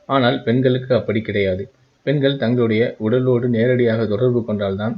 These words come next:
தங்களுடைய உடலில் நேரடியாக சீண்டல்கள் செய்தால்தான் கிளர்ச்சி அடைகிறார்களாம். உடலுறவு விஷயத்தில் ஆணுக்கும் பெண்ணுக்கும் இவ்வளவு வித்தியாசங்கள் இருக்கின்றன.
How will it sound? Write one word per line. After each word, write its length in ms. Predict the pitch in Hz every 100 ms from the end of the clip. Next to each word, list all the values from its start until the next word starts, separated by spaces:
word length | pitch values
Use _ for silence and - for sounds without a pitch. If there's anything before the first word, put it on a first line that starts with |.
| -
தங்களுடைய 460 | 113 113 107 107 110
உடலில் 380 | 110 127 120 117
நேரடியாக 540 | 107 123 123 117 113 110
சீண்டல்கள் 580 | - 123 120 113 110 101
செய்தால்தான் 500 | 107 107 98 107 110
கிளர்ச்சி 360 | - 113 110 104
அடைகிறார்களாம். 540 | 101 92 92 98 98 _ _ _ _ 107
உடலுறவு 400 | 139 151 143 123
விஷயத்தில் 460 | - 110 104 127
ஆணுக்கும் 480 | 110 113 127 127 113
பெண்ணுக்கும் 400 | 104 98 - 110
இவ்வளவு 320 | 110 113 120
வித்தியாசங்கள் 560 | 107 - 104 101 104 104
இருக்கின்றன. 340 | 95 98 92